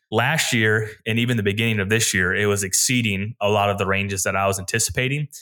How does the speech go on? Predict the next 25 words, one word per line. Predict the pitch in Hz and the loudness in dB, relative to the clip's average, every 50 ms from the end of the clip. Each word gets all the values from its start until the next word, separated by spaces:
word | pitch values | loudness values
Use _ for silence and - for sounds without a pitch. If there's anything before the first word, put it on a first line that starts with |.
| - _ _ _ - | -20 _ _ _ -4
So | - - 110 107 113 | -2 0 2 2 2
overall, | 120 127 123 123 120 117 113 113 | 2 2 2 2 2 4 4 2
seeing | 110 - 123 113 | 2 0 0 0
a | 107 - | 0 0
stabilization | - 110 110 107 107 101 101 110 104 101 - - 104 | 0 0 0 0 0 0 0 0 0 0 -2 -2 -4
in | 95 | -4
the | 92 | -2
market. | 90 95 101 98 - 104 101 98 - _ _ _ | 0 0 0 0 0 -2 -2 -4 -4 _ _ _
Personally, | - - 127 139 135 - 156 139 135 135 135 131 120 | -2 0 2 2 2 2 0 2 2 2 2 2 2
I | 113 110 | 2 0
think | 107 - 123 117 117 113 | 0 0 0 0 0 -2
interest | - 117 117 - 127 - - | -2 -4 -2 -2 -2 0 2
rates | 120 113 110 - | 2 2 2 0
have | - 113 107 104 110 | 0 0 0 0 0
not | 107 107 113 113 113 - - - | 0 0 0 0 -2 -2 -2 -2
slowed | - - 117 113 110 107 | 0 2 2 2 2 2
down | 107 104 104 104 104 107 104 101 | 2 2 2 2 2 0 0 0
most | 98 101 110 110 - | 2 2 2 2 0
of | - | -2
the | 110 | -2
buyers | 104 101 101 101 104 107 104 107 | 0 0 2 2 2 2 2 2
I've | 98 95 | 0 0
been | 98 95 101 | 0 -2 -2
talking | 110 104 107 - - 107 104 | -2 -2 -2 -2 -4 -6 -4
to. | - - 107 104 104 107 | -2 0 0 2 2 0